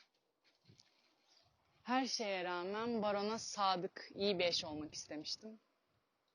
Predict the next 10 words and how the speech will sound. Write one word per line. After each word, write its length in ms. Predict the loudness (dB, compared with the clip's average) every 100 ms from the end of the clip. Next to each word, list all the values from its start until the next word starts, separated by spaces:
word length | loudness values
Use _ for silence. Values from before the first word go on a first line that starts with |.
| _ -20 -20 _ _ -10
Şimdi 500 | -2 2 4 4 4
çıktığım 480 | 0 0 -4 -4
yola 260 | -4 -4 0
baronla 320 | 0 0 -2
çıkacaktık 600 | -4 -4 -4 -4 -6 -6
ama 300 | -4 -4 -4 -10 -20 -20 -20 -20 _ _ _ _ _ -20 -20 _ _ _ _
olanları 580 | 10 12 12 12 10 8
duymuşsunuzdur. 1040 | 6 4 2 0 0 0 -2 -4 -6 -8 -10 -16 -20 -14 -12 -12 -14 _ -20 _ -20 -20 -16
Ne 320 | -8 -4 -2
diye 380 | 0 0 0 -2